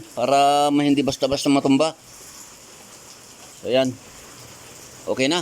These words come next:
lakas ng hangin. So, kung nagustuhan yung video natin ngayon, please naman po paki-subscribe yung aking channel at paki-pindot na rin yung bell notification para lagi kang updated sa mga susunod pa nating mga videos.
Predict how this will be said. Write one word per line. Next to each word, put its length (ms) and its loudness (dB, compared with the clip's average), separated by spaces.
lakas 240 -4
ng 160 2
hangin. 320 -4
So, 320 2
kung 560 4
nagustuhan 480 0
yung 80 2
video 240 0
natin 240 -2
ngayon, 240 0
please 240 -4
naman 160 -2
po 160 -2
paki-subscribe 1040 -2
yung 80 2
aking 240 -4
channel 240 0
at 160 -2
paki-pindot 1400 -4
na 160 0
rin 160 -2
yung 80 0
bell 160 0
notification 560 -2
para 400 2
lagi 240 -2
kang 160 -2
updated 400 -2
sa 80 -2
mga 160 0
susunod 400 0
pa 160 -2
nating 240 0
mga 80 -2
videos. 400 -2